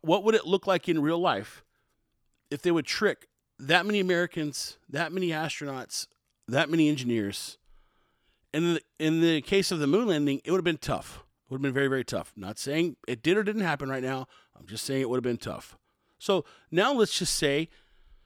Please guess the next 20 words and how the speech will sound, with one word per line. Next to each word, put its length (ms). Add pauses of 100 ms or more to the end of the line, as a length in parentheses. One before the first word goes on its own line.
(580)
that 140
these 160
two 200
guys 520 (440)
did 240
fake 340
this. 420 (800)
How 280
hard 380
would 120
it 120
be 100
to 60
conceal 480
it? 80 (920)
It 60
would 140
be 100
extremely 400
easy. 440